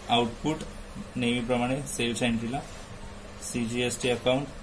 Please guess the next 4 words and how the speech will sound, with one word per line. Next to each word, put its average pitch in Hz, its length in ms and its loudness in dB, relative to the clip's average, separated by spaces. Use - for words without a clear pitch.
to 123 80 -2
output 117 460 0
एचजीएसटी 117 520 0
account. 101 260 0